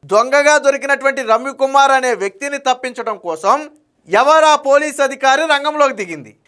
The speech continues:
ఎందుకు ఆ వ్యక్తి మీద స్పెషల్ ఇంట్రెస్ట్ చూపించారు?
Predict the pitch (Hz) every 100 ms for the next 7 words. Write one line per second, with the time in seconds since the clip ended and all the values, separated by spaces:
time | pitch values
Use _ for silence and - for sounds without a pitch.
0 | _ 190 277 311 262 311 311 208 247 262
1 | 269 294 294 294 302 294 254 302 285 285
2 | 277 294 240 240 214 190 147